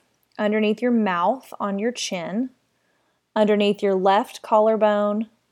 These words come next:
underneath your left armpit on your ribs. So those first few ribs right there underneath your armpit. S-, pinching the tips of each finger on your left hand. And then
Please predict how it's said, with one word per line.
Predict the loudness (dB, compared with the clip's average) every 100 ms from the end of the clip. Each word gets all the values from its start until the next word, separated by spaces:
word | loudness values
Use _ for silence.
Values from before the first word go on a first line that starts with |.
| _ _ _ _ _ _ _ _ _ _ _
underneath | -2 0 2 0 0
your | 2
left | 2 2 2 2 -2
armpit | -4 -2 0 0
on | 0 -4
your | -4
ribs. | -2 2 4 2 -4 -12 _
So | -6
those | -4 -4
first | -2 -2 -2 -10 _
few | -6 -4
ribs | 0 0 0
right | -4
there | -2
underneath | -6 -6 -6 -4
your | -6
armpit. | -6 -6 -6 -8 _ _ _ _ _ _ _ _ _ _ _ _ _ _ _ _ _
S-, | -16 -14
pinching | -4 0 0 2 2 2 2 -2
the | -2 0 2 2 0 -4
tips | 2 2 2 -4 -10 -10 _ _
of | -2 -2
each | 0 -4 -4 -8
finger | -8 -6 -2 -2
on | -2
your | -2 -2
left | -2 -4 -8
hand. | -8 -6 -8 -10 _ _ _ _ _ _ _ _ _ _ _ _ _ _ _ -2
And | 0
then | 2 0 0 -4